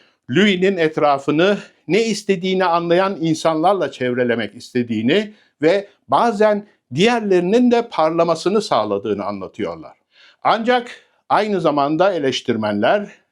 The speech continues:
Louis'nin sıklıkla doğaçlama yaptığını ve sahneleri defalarca tekrarlattığını belirtiyorlardı.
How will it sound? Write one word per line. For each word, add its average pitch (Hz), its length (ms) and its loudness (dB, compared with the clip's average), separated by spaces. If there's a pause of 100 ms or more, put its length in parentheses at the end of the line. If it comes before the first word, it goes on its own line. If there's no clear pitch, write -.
(140)
Louis'nin 196 520 2 (200)
sıklıkla 226 880 0 (260)
doğaçlama 147 560 2
yaptığını 147 840 0 (280)
ve 131 240 0 (320)
sahneleri 160 880 0 (280)
defalarca 165 1000 0 (180)
tekrarlattığını 127 1080 -2 (220)
belirtiyorlardı. 87 800 -8